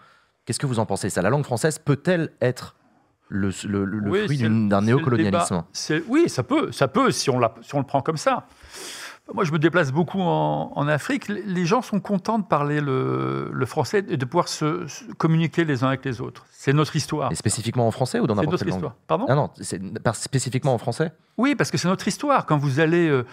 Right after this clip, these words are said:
Speaker 2: euh, en Côte d'Ivoire ou au Gabon, les gens parlent entre eux en français. Il y a tellement de langues, euh, euh, ethniques, ou en tout cas de langues locales,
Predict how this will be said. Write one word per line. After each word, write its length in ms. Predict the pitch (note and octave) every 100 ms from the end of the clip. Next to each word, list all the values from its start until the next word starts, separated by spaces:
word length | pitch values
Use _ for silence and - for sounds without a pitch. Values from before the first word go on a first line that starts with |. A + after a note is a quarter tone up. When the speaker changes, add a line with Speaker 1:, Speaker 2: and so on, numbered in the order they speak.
| - _
Speaker 2:
euh, 80 | -
en 140 | E3+ -
Côte 160 | F#3+
d'Ivoire 480 | D3+ D#3 E3 F3+ B2+
ou 60 | B2+
au 60 |
Gabon, 500 | B2 C3+ E3+ C#4+ C#4
les 220 | F3+ C#3
gens 160 | C3 F#3+
parlent 280 | - E3+ -
entre 360 | E3+ E3 - A#3
eux 80 | -
en 100 | F3
français. 360 | - G#3+ - B3+
Il 60 |
y 40 | D#3+
a 40 |
tellement 340 | - G#3 G#3+ G#3
de 120 | E3
langues, 360 | E3 F3 D#3
euh, 200 | C#3 C#3 C3+ - - _ -
euh, 960 | C#3+ C2+ C2 C2+ C#2+ C#2+ D2 C#2+ D2
ethniques, 500 | D3+ B2+ E3+ F3+ F3+
ou 40 | C3+
en 40 |
tout 100 | A#2
cas 140 | C3 D3
de 80 | C3+
langues 280 | C3+ C3+
locales, 540 | C3 C#3+ - C4 C#4+